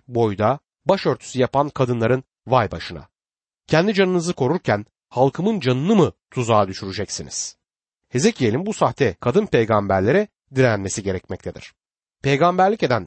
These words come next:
kavmimin kızlarına karşı yüzünü çevir ve onlara karşı peygamberlik et diyor Tanrı sözü.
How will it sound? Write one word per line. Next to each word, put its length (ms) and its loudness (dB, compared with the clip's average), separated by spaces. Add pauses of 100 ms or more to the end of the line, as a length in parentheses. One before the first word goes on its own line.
kavmimin 560 0
kızlarına 540 0
karşı 320 -6
yüzünü 300 -6
çevir 320 -2
ve 60 2
onlara 380 0
karşı 280 -2
peygamberlik 680 2
et 160 0
diyor 200 0
Tanrı 280 -2
sözü. 260 -14